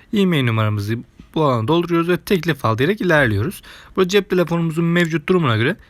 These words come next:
bize bir teklif sunuluyor. Burada cep telefonunuzun e-mail numarasına nasıl erişirsiniz? Telefonunuzun ayarlar menüsüne giriş yapıyorsunuz.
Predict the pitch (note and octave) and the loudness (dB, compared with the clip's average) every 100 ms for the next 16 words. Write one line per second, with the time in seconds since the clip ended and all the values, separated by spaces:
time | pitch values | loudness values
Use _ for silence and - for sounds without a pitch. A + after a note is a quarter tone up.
0 | _ F3+ D#3+ D3+ F3+ - F3+ F3+ E3 - | _ -4 -2 -2 -4 -2 -4 -2 -6 -4
1 | A2 G2+ C#3+ - - - - G3 F#3 E3+ | -2 -2 -2 -6 -14 -20 -6 0 0 0
2 | F3+ F#3 F#3 F3 E3 E3+ E3 E3+ F3+ E3 | -4 -2 -2 -2 -2 -6 -6 -4 -2 -2
3 | F3 E3 A#2+ G2+ G#2+ G#2 F#2+ - A#2 - | -2 -2 -2 -2 -4 -4 -4 -6 -6 -8
4 | G#2+ D3+ G3+ - - - _ - F#3 F3+ | -8 -6 -8 -10 -20 -20 _ -4 -2 -2
5 | F3+ E3+ F3 E3 D#3+ E3 E3+ D#3+ A#2+ G#2+ | -2 -2 -2 0 2 2 0 0 -2 -2
6 | A#2+ G#2+ D#3+ E3 - E3 F3 D#3+ E3 D#3+ | -4 -2 0 0 -2 -4 -2 -2 -2 -4